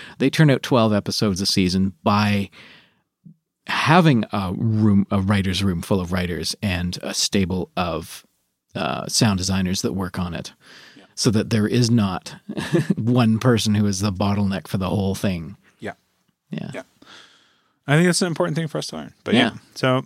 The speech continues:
Speaker 2: there might be another show coming. Uh, it will not be sound design by Eli. Um, I might be in it, which will be cool. Um,
Speaker 1: I think I might have a sou-, uh, uh, uh, theme tune for it.
Speaker 2: Oh, nice.
Speaker 1: Already done.
Speaker 2: Oh, you should send that to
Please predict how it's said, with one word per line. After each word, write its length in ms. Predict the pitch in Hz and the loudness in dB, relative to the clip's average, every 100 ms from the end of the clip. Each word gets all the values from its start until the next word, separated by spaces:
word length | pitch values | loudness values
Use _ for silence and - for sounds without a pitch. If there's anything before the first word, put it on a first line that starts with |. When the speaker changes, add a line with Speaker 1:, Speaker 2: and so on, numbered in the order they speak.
| - | -4
Speaker 2:
there 120 | 131 | -2
might 160 | 151 170 | 0 2
be 100 | 175 | 2
another 260 | 160 170 | 2 2
show 200 | 160 165 | 2 2
coming. 420 | - 165 165 175 | 2 0 0 -2
Uh, 320 | 170 113 117 120 | -2 -2 -2 -4
it 60 | |
will 300 | 131 117 120 | -4 -4 -4
not 260 | 123 113 143 | -2 0 0
be 80 | 226 | 0
sound 220 | 208 160 | -2 0
design 180 | 147 147 | 2 0
by 100 | 139 | 0
Eli. 340 | 110 120 170 190 | -4 -4 -6 -8
Um, 300 | 104 110 107 | -8 -8 -8
I 100 | - | -6
might 240 | 117 120 117 | -4 -4 -6
be 120 | - | -6
in 120 | - | -6
it, 200 | 139 196 135 | -8 -10 -10
which 100 | - | -10
will 80 | |
be 80 | 156 | -10
cool. 320 | - - 196 - - - _ _ - | -8 -8 -8 -12 -20 -20 _ _ -10
Um, 340 | 123 117 120 - - - - - | -6 -6 -6 -10 -20 -20 -20 -10
Speaker 1:
I 80 | - | -6
think 200 | 185 156 | -4 0
I 60 | 196 | 2
might 200 | 165 147 | 2 2
have 120 | 123 | -2
a 60 | 110 | -4
sou-, 160 | - | -4
uh, 360 | - - 98 95 - | -6 -2 0 0 -2
uh, 360 | 90 90 85 95 _ _ _ - - - | -2 -2 -2 -6 _ _ _ -18 -12 -8
uh, 340 | - - - | -6 -6 -6
theme 320 | - - 127 | -4 -2 -2
tune 280 | - - - | -2 -6 -8
for 240 | - - 107 | -8 -4 0
it. 40 | |
Speaker 2:
Oh, 520 | 170 214 202 165 151 | 2 0 0 -2 -2
nice. 460 | 127 104 - - - - | -2 -2 -4 -12 -6 0
Speaker 1:
Already 280 | 110 113 110 | 2 4 2
done. 320 | 104 90 92 _ - | 0 -4 -12 _ 0
Speaker 2:
Oh, 760 | 208 370 370 277 208 175 160 | 4 6 6 4 4 4 4
you 100 | 143 | 4
should 180 | 131 120 | 2 -2
send 140 | - 170 | -2 -2
that 80 | |
to 100 | 170 | -2